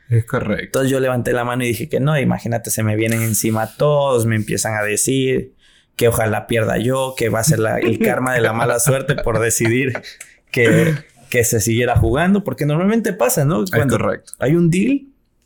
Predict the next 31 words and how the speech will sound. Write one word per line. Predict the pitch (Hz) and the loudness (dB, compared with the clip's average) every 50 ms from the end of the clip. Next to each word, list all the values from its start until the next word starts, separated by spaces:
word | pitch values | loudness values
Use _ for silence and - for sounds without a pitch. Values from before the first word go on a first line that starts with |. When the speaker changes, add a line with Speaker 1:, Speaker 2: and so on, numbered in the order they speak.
| _ - | _ -6
Speaker 2:
y | - 120 123 | -2 0 0
el | 120 120 | 0 0
que | - 127 131 | 0 -2 0
dice | 160 180 208 196 | 2 2 2 2
que | 131 143 | 2 2
no | 156 196 247 277 - - | 2 2 0 0 -2 -4
es | 165 135 151 | -4 -2 -2
el | 160 139 - | -2 -2 -2
que | 143 131 | -2 0
eliminan | 123 120 135 175 226 247 254 233 | 0 2 2 2 0 0 0 2
y | 190 151 - | 0 0 0
queda | - 160 160 160 147 | 0 0 0 0 0
fuera, | 151 143 131 131 120 123 139 | 0 -2 -2 0 0 0 0
¿no? | 151 | 0
Speaker 1:
Es | - 233 - 151 | 0 0 0 0
el | 143 143 | -2 0
que | 139 151 | 0 2
la | 135 123 117 - | 2 2 2 2
paga. | 110 110 110 104 101 131 | 2 0 2 2 2 2
Speaker 2:
Es | - 170 | 2 2
el | 160 156 151 | 0 0 0
que | - | 0
la | 131 120 - - | -2 -2 -2 -2
paga. | - 131 127 | -4 -2 -2
Entonces | 120 117 123 127 127 131 135 123 | -2 -2 -2 -2 -2 0 -2 0
yo | 120 117 | 2 2
dije | 120 120 110 143 - | 2 2 0 -2 -2
que | - 113 | -2 -2
no | 110 117 | -2 0
y | 120 117 | 0 -2
dije, | 113 - - - - - | -2 -2 -2 -4 -6 -6